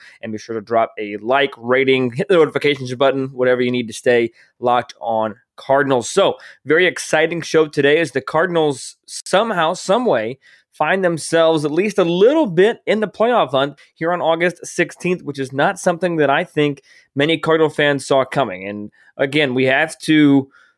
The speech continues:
to, to keep in mind, I'll get to this when I talk about the pessimistic point of the playoffs as to who the Cardinals are playing. 'Cause yes, they're eight and two. They're, they're in their last ten. They're nine and four in their last thirteen and on a six-game winning streak.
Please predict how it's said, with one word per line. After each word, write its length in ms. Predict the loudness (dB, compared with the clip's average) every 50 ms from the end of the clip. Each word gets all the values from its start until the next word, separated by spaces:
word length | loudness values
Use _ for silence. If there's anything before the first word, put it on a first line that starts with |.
| _ _ _ -6
to, 120 | -4 -4 -4
to 140 | -4 -4 -2
keep 200 | 0 0 0 2
in 120 | 2 0
mind, 600 | 2 2 2 2 2 2 0 0 -2 -4 -6 -4 -2
I'll 100 | 0 0
get 180 | 0 0 -2 -2
to 80 | 0 2
this 180 | 2 2 2
when 80 | 0 0
I 40 | 0
talk 160 | 2 0 0
about 160 | 0 0 -2
the 60 | -2
pessimistic 640 | -2 -2 -2 -2 -2 -2 -4 -4 -4 -4 -6 -8 -4
point 240 | -2 -2 0 0 0
of 100 | 0 2
the 60 | 2
playoffs 260 | 2 4 2 2 -2
as 80 | -8 -16
to 80 | -12 -2
who 180 | 2 2 2
the 80 | 2 2
Cardinals 340 | 0 0 0 0 2 2 2
are 80 | 0
playing. 500 | 0 0 -2 0 0 2 0 -2 -4 -8 -14 -20 -20 -20 _ _ -6
'Cause 160 | -4 -2 0
yes, 220 | 0 0 0 0
they're 160 | -2 -2 0 0 0
eight 160 | 0 0 -2
and 120 | -6 -8
two. 240 | -2 2 2 2 4
They're, 160 | 2 2 0
they're 280 | 2 2 0 0 0 -4 -8 -12 -10 -6
in 80 | -2 0
their 100 | 2 2
last 280 | 2 0 0 -4 -6
ten. 240 | -6 -4 -4 -4 -4
They're 100 | -6 -6
nine 360 | -4 -2 0 0 0 0 0
and 160 | 0 -2 -2
four 380 | -2 0 2 2 4 2 2 0 -6 _ _ _
in 100 | -4 0
their 100 | 2 2
last 240 | 2 2 2 0 0
thirteen 400 | 0 -2 -2 -2 -2 -2 0 0
and 80 | 0 0
on 100 | 0 0
a 60 | -2
six-game 520 | -4 -4 -6 -6 -6 -4 -2 -2 0 2
winning 220 | 2 2 2 0 -2
streak. 440 | -2 -2 0 0 0 -2 -4 -10